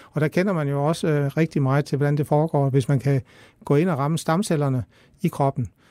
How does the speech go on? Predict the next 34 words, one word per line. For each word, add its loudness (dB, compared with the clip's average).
uden 6
at 2
ramme 0
kønscellerne, 0
hvor, 0
så -2
man, 0
man, 2
man, 2
det -4
er 4
ikke 2
noget, 2
der 0
skal 2
nedarves 2
fra -2
den 0
ene 2
generation 2
til -2
den 2
anden. 2
Hvis 0
man 0
kan -2
ramme 0
de 0
stamceller, -2
der -2
danner 0
de 0
nye, 4
øh, 2